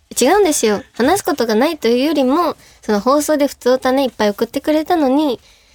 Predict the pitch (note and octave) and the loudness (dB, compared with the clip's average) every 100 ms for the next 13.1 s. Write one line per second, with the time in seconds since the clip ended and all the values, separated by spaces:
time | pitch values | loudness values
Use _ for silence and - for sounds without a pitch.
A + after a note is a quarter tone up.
0 | _ - G3+ F#3 G3 G3+ A3+ B3 D#4 - | _ -4 0 2 2 2 2 2 -2 -8
1 | _ - _ _ - A3 C#4 E4+ C#4+ A#3 | _ -20 _ _ 0 2 4 2 2 2
2 | A#3+ D4+ F4+ - G3+ G3+ G3+ - F#3+ B3 | 0 0 -2 -2 -2 -2 -6 -8 -2 0
3 | C4 C4+ D4+ F#4 - - - G3+ F#3+ - | 2 2 0 -4 -12 -8 0 0 0 0
4 | A#3 A#3+ C4 D4 D#4 C#4+ D4+ D4+ F3+ - | 2 2 0 0 -2 0 0 -2 -8 -10
5 | _ - A3+ C4 C4 C#4 F3+ G#3 - _ | _ -2 2 4 2 0 -2 -2 -4 _
6 | _ _ _ _ - - - A#3+ - - | _ _ _ _ -18 -8 -2 0 -2 -8
7 | - - - - - - B3+ D4 - - | -20 -20 -20 -20 -20 -4 0 0 0 0
8 | C#4+ C#4+ C#4 B3+ A3 B3 C#4 A3+ - A#3 | 2 4 4 2 4 2 0 -4 -2 -2
9 | D4 D#4 D#4 D4 _ A#3+ E4 E4+ E4+ D#4+ | 0 0 0 0 _ 0 2 2 0 0
10 | B3 B3+ B3 B3+ C#4+ A3+ E3 - F#3+ G3 | -2 -2 -2 0 0 0 -2 -2 -2 -2
11 | - - _ _ _ _ _ - D#4+ E4 | -4 -10 _ _ _ _ _ -2 0 2
12 | E4 D#4+ D4+ C#4 C#4 C#4+ - C4 B3+ A3+ | 2 2 2 2 2 0 -2 0 2 4
13 | F#3 | 2